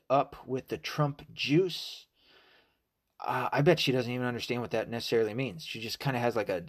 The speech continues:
a brief understanding. And I'm not, like, trying to, to, to say that she's dumb.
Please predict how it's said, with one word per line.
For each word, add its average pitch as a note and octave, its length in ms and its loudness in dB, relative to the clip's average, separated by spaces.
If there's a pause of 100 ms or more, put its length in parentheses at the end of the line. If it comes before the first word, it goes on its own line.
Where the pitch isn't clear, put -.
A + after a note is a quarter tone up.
a F2 100 -2
brief C#3 320 2
understanding. F3 680 0
And G3 100 6
I'm A3 60 8
not, - 460 2
like, C#3+ 200 6
trying E3 220 4
to, A2 80 -2 (240)
to, A2 320 2 (280)
to G#2+ 460 -4 (760)
say - 160 2
that C#3 140 6
she's - 160 -8
dumb. C3+ 440 2